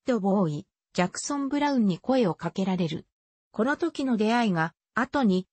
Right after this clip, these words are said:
彼が成功していくきっかけとなった。八十二年までは、地元テキサスと南部のローカルミュージシャンだっ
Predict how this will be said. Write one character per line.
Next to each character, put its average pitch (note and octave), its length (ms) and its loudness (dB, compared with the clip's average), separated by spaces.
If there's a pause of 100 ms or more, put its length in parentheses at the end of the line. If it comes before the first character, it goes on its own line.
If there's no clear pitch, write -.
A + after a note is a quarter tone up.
(180)
彼 D4+ 260 -2
が E3+ 140 -2
成 A3+ 220 -2
功 C#4 260 -2
し - 100 -10
て B3 120 0
い B3+ 80 -6
く B3+ 140 -4
き C4+ 180 -8
っ C#4 40 -10 (140)
か A#3+ 120 -8
け G3+ 120 0
と E3+ 160 -2
な D#3 80 -2
っ - 160 -10
た。 - 180 -2 (340)
八 C#4+ 340 -4
十 D#4 240 -2
二 C#4+ 140 -4
年 B3 220 2
ま F3 140 0
で D#3+ 100 2
は、 D3+ 240 0 (220)
地 F3 140 0
元 D4 280 0
テ D#4 120 -2
キ - 140 -12
サ B3 160 -4
ス - 120 -12
と F3+ 120 -4
南 A#3+ 240 0
部 G#3 100 0
の D3 140 0
ロ D#3+ 160 0
ー - 40 -2
カ C#4+ 140 -6
ル C#4 80 -2
ミ C4 160 -2
ュ C4 80 -2
ー B3+ 40 -2
ジ B3 120 -2
シ A#3+ 100 -2
ャ G3+ 60 2
ン F3 60 0
だ D#3 100 -4
っ D3+ 80 -10